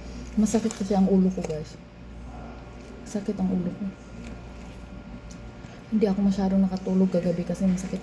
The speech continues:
talaga ang ulo ko. Masakit ang ulo ko. Mabibitak yung ulo ko.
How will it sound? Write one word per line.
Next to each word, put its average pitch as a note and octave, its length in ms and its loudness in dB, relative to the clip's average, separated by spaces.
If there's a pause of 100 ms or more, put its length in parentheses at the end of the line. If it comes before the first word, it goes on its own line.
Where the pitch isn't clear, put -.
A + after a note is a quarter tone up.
talaga E3+ 320 -4
ang F3 80 -2
ulo D#3+ 240 -2
ko. - 160 -6 (1800)
Masakit B3 400 2
ang G3 160 4
ulo G3 240 6
ko. F#3 80 0
Mabibitak F3+ 800 2
yung - 160 2
ulo F#3+ 240 6
ko. A3+ 160 0